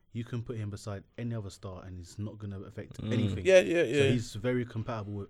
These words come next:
Speaker 1: anyone. That's number one. And then he knows how Russ is. Sometimes decision making is a bit, or he's a bit erratic, and he's like, "You, you have to calm down 'cause Kawhi's
Speaker 3: Yeah.
Speaker 1: a very calm player."
Speaker 2: Yeah. Ooh, what?
Speaker 1: However, however, when the Russ that was with,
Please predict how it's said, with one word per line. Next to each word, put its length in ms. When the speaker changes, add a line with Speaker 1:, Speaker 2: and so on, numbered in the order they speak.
Speaker 1:
anyone. 440
That's 240
number 200
one. 340
And 80
then 100
he 120
knows 300
how 260
Russ 320
is. 220
Sometimes 480
decision 380
making 460
is 160
a 60
bit, 260
or 100
he's 120
a 40
bit 220
erratic, 420
and 60
he's 160
like, 240
"You, 240
you 140
have 120
to 80
calm 300
down 240
'cause 180
Kawhi's 240
Speaker 3:
Yeah. 80
Speaker 1:
a 40
very 200
calm 360
player." 320
Speaker 2:
Yeah. 80
Ooh, 120
what? 160
Speaker 1:
However, 1040
however, 840
when 340
the 120
Russ 360
that 200
was 200
with, 420